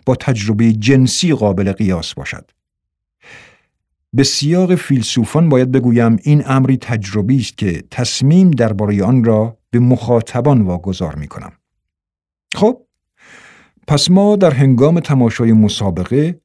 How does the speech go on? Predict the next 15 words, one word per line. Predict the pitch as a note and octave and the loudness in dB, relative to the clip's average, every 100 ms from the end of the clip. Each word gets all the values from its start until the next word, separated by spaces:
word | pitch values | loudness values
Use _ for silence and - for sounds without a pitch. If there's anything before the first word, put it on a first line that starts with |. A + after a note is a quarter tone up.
| _ _ _ G2+ | _ _ _ -2
در | G#2+ G#2+ | 0 2
لحظه | A#2+ B2 G#2 F#3 | 0 -2 -4 -2
به | G3 | -2
سر | - A#2 | -2 0
می‌بریم، | G#2+ G2+ G2 G2 G2 F#2 - _ _ _ _ | 2 0 0 0 0 0 -4 _ _ _ _
مشغول | - A2 - - B2+ | -2 -2 -2 0 0
تماشای | A#2+ A#2 G#2 F#2 A2+ G#2+ | 0 0 -2 -2 -2 -2
بازی، | G2 F2 D2 G#2 D#3 F3 _ _ - - | -2 -4 -4 -2 -2 -4 _ _ -20 -6
با | - A#2 | -2 -2
تمام | - - D3+ G3 G3 F#3 B2 | -2 -4 -2 0 2 2 2
وجود | A#2+ A2 B2+ B2+ A#2 | 0 2 2 2 0
تسلیم | - G#2+ - A#2+ A#2 | -6 -6 -2 0 0
زمان | G2+ G2+ G2 F#2 | 0 0 2 0
و | |
حال، | D#2 D#2 A#2 C3+ D3+ | -2 -2 -2 -2 -4